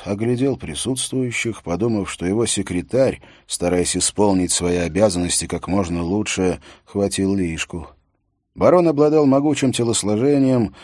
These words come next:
как и подобает рыцарю. Однако он настолько любил поесть и выпить, что значительную массу его тела теперь составлял жир,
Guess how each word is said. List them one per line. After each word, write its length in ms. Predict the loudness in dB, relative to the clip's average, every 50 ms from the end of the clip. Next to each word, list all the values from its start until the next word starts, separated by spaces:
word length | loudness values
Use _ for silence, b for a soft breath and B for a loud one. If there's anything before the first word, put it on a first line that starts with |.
| B B
как 160 | B -8 -6 -6
и 60 | -4
подобает 500 | -4 -2 -2 0 2 2 2 2 -2 -6
рыцарю. 500 | -6 -6 -4 -4 -4 -4 -4 -6 -6 -8 _ _ _ _ _ _ _ _ 0 0
Однако 300 | 4 4 6 4 4 6
он 180 | 4 6 6 6
настолько 680 | 6 4 2 0 -2 0 2 2 2 2 0 0 0
любил 360 | 2 2 2 2 2 0 0 0
поесть 600 | 0 2 2 2 2 2 0 0 0 -2 0 0
и 80 | 0
выпить, 440 | 0 2 2 0 0 0 -2 -2 -2
что 220 | -2 -4 -2 -2
значительную 800 | -2 0 -2 -2 -2 -2 -4 -2 -2 -2 -2 -2 -2 -2 -2 -4
массу 460 | -4 -4 -2 -2 -2 -2 -2 -2 -2 -4
его 200 | -8 -8 -8 -6
тела 360 | -4 0 0 2 2 0 -2
теперь 280 | -4 -6 -4 -4 -4
составлял 680 | -4 -4 -4 -4 -4 -4 -4 -6 -6 -4 -4 -4 -4 -4
жир, 380 | -8 -8 -6 -4 -6 -6 -6 -10